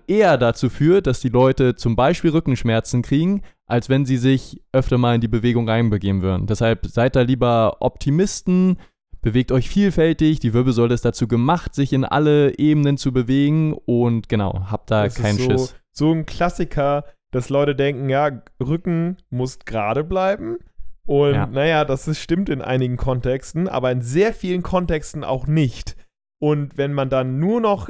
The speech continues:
Speaker 2: irgendwie dabei ist, den Rücken in jeder Situation, bei jeder Sportart,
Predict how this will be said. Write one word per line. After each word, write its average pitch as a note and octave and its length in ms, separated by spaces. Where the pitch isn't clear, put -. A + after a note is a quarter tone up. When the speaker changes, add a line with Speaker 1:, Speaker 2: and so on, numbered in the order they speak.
Speaker 2:
irgendwie D#3 340
dabei D3 360
ist, C#3 280
den C3+ 60
Rücken D3 340
in C3+ 280
jeder A3+ 760
Situation, D3+ 760
bei C3+ 100
jeder D#3+ 480
Sportart, D#3+ 800